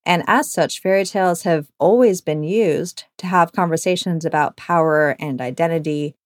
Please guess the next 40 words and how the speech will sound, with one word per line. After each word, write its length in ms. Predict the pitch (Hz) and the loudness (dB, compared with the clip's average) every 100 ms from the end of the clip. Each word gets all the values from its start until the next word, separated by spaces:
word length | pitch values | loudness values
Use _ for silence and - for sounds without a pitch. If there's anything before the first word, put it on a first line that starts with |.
| - | -6
and 240 | 156 147 | -4 -2
gender 520 | 151 214 214 196 190 | 0 2 2 2 4
and 140 | 180 165 | 2 2
things 220 | 165 160 | -4 -2
of 160 | 147 143 | -2 2
that 240 | 185 - | 2 2
nature. 320 | 127 131 - | -6 -6 -10
So 140 | - 156 | -10 -4
that 160 | 160 | -4
makes 180 | 160 - | -4 -6
them 160 | 160 147 | -6 -2
really 220 | 147 131 | -2 -2
interesting 480 | - - - 160 151 | -8 -12 -10 -8 -8
to 80 | |
me 160 | 147 147 | -8 -8
as 260 | 151 151 - | -8 -8 -4
well. 380 | 151 143 165 _ - | -2 -2 -6 _ -16
So 420 | - 185 160 151 | -2 4 4 4
yeah, 260 | 139 151 123 | 2 2 2
I've, 140 | 147 | -2
I've 160 | - 156 | -2 0
always 300 | 143 190 185 | 4 2 2
been 140 | 185 | -2
into 180 | 180 175 | 0 -2
fairy 240 | 170 156 160 | 0 0 0
tales. 420 | 170 160 151 - | 0 2 0 -2
It's 200 | 131 165 | -6 -2
a 180 | 151 147 | -2 -2
very 460 | 151 156 165 160 | -2 2 4 4
rich 240 | 147 - - | 0 -4 -4
field 260 | 160 151 | -2 0
of 100 | 156 | -2
study. 440 | - 147 147 147 139 | -4 -6 -4 -4 -6
I 40 | |
could 140 | - | -10
talk 240 | - 160 - | -6 -6 -2
fairy 160 | 156 | -2
tales 260 | 160 156 151 | -2 -2 0
all 140 | 165 | 0
day. 320 | 160 151 156 | 2 0 -2